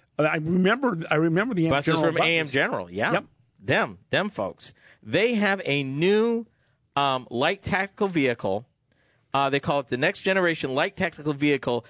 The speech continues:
Speaker 2: the N S X three sixty. Um, they said it adds added protection, payload capacity, and superior handling performance to perform in any rugged or urban environment.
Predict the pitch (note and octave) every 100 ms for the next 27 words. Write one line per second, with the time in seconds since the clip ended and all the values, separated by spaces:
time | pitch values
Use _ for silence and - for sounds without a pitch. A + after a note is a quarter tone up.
0 | _ A#2+ - D#3+ F#3 F3+ F#3 - D#3 -
1 | - - C#3 C#3 C3 - - D3+ - F2
2 | - _ _ _ _ _ _ _ _ _
3 | _ _ _ _ _ _ _ _ _ -
4 | C#3+ C#3+ C#3+ C#3 C#3+ D#3 C#3+ C3+ A2 C3+
5 | C3 B2 - _ _ _ _ C3 D3 F#3+
6 | A#3 G3+ F3+ - G#3+ G#3+ - - D#3+ E3+
7 | E3+ F3 F#3 E3+ - F#3 F3+ C3 A#2 E3+
8 | F3 E3+ D#3 F3+ G3 G3 F#3+ - E3 D3+
9 | C#3+ C3+ B2+ B2 - - - F#3 C#3 -
10 | E3 D#3+ B2 - F#3 G3 F#3 C#3 D#3+ E3+
11 | F3 - B2 C3 - D#3+ F3+ E3 E3 -
12 | C#3+ C#3 B2 C3+ B2+ F#2+ D2+